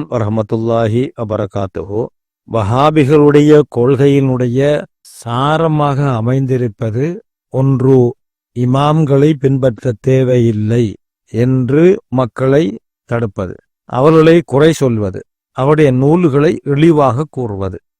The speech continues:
இரண்டாவது, குர்ஆனை எல்லோரும் விளங்க முடியும், அறிஞர்களுடைய கருத்து அவசியமல்ல, குர்ஆன் இலகுவானது என்று கூறி எல்லோரையும்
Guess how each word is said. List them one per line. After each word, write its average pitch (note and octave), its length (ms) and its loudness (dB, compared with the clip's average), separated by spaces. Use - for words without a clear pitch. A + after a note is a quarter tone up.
இரண்டாவது, C#3 840 2
குர்ஆனை F3+ 680 2
எல்லோரும் D3+ 540 2
விளங்க C#3+ 320 0
முடியும், A2+ 480 -6
அறிஞர்களுடைய D3+ 760 4
கருத்து C3 500 -4
அவசியமல்ல, A#2+ 880 -4
குர்ஆன் D#3 440 2
இலகுவானது B2+ 760 0
என்று A2 320 -4
கூறி B2+ 400 -4
எல்லோரையும் D3+ 760 2